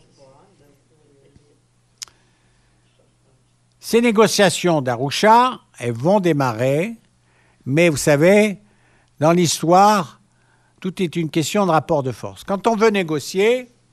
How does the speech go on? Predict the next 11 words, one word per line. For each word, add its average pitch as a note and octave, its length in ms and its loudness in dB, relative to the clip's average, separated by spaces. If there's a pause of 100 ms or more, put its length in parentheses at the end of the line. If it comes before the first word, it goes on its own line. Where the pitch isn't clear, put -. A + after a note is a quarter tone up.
(520)
il C#3+ 40 -14
faut G#3+ 160 -4
se - 80 -6
présenter A3 720 0
dans D#3+ 260 -4
un D#3 80 2
rapport D3+ 380 0
de C#3+ 120 -2
force G3+ 540 0
qui D#3 140 -14
soit, G3+ 560 -2